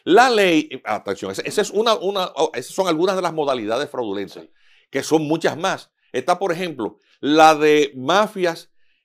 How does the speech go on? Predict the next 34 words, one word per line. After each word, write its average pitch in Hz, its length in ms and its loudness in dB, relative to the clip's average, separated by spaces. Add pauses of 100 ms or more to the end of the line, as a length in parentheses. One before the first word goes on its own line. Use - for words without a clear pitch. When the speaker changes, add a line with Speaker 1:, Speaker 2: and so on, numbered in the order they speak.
(200)
Speaker 1:
que, 139 680 2 (380)
eh, 127 200 0
utilizan 151 920 -4 (200)
malos 151 440 0
dominicanos. 127 920 -6 (600)
Speaker 2:
De 120 160 -6
eso 127 160 -6
le 151 80 -8
iba 151 80 -2
a 147 80 -8
preguntar, 104 680 -10
de 101 100 -8
aquellos 151 420 -8
que 160 80 -10
le 151 100 -6
dan 156 400 -8 (280)
treinta 135 380 -6
mil 156 260 -12
pesos 170 360 -10
para 120 240 -8
que 113 120 -12
registre 135 580 -8
un 139 320 -10
hijo 151 260 -8
como 117 200 -14
si 110 100 -14
fuese 92 160 -8
Speaker 1:
Ay, 92 200 -6
Speaker 2:
suyo. 98 120 -8
Speaker 1:
treinta 95 440 -6
mil, 92 260 -16
José, 90 680 -6
Speaker 2:
Sí. - 60 -6
Speaker 1:
no. 117 800 -2